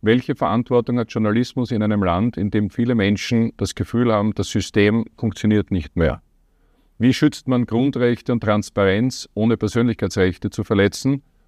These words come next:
oder politische Lager weiter auseinanderzutreiben? Kaum jemand deckt Missstände so hartnäckig auf wie er und kaum jemand zieht dabei so viel Kritik auf sich.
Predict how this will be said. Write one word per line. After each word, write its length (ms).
oder 240
politische 540
Lager 480
weiter 480
auseinanderzutreiben? 1040
Kaum 260
jemand 360
deckt 240
Missstände 480
so 200
hartnäckig 500
auf 240
wie 100
er 320
und 200
kaum 280
jemand 460
zieht 220
dabei 220
so 220
viel 160
Kritik 380
auf 140
sich. 380